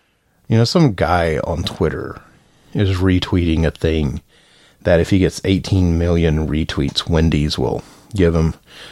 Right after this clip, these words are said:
free chicken nuggets for a year. And I'm just like, "Those nuggets are like a dollar an order. Just go buy some." <laughs> 'Cause, uh, by a month now, people are like,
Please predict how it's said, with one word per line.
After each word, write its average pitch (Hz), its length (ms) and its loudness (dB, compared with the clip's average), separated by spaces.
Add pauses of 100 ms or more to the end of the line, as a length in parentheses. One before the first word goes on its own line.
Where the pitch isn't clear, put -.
(100)
free 95 380 0
chicken 87 400 0
nuggets 80 320 0
for 85 240 0
a 78 60 0
year. 78 500 -4 (500)
And 107 100 0
I'm 95 120 2
just 85 140 -4
like, 85 340 -2 (420)
"Those 170 220 0
nuggets 90 440 2
are 85 100 -4
like 82 240 -4
a 78 80 -6
dollar 85 680 -4
an - 200 -10
order. 80 500 -10 (600)
Just - 140 -12
go 165 200 0 (100)
buy - 240 -2
some." - 380 -6 (440)
<laughs> - 640 -10 (2750)
'Cause, 104 120 -4
uh, 98 300 -4
by 113 180 0
a 107 100 2
month 98 340 0
now, 78 160 -2
people 92 260 -6
are 80 80 -2
like, - 240 -4